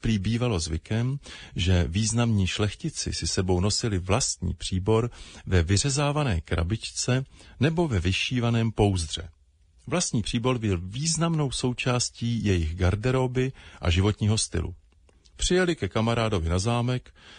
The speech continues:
vybalili si svůj příbor, snědli kance a zase si nádobíčko posvátně uložili do designové krabičky. No a mě při té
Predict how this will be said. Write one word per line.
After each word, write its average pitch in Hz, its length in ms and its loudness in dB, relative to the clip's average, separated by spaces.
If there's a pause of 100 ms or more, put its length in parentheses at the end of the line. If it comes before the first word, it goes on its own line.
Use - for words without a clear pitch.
(120)
vybalili 151 540 0
si 113 160 -4
svůj 80 240 -6
příbor, 123 540 0 (300)
snědli 107 360 -2
kance 120 540 0 (420)
a 101 140 2
zase 151 240 0
si - 140 0
nádobíčko 117 580 -2
posvátně - 560 -4
uložili 107 560 0 (300)
do 85 180 2
designové 92 680 2
krabičky. - 600 -6 (680)
No 110 260 2
a 101 200 2 (160)
mě 113 300 2
při - 260 -4
té 147 380 0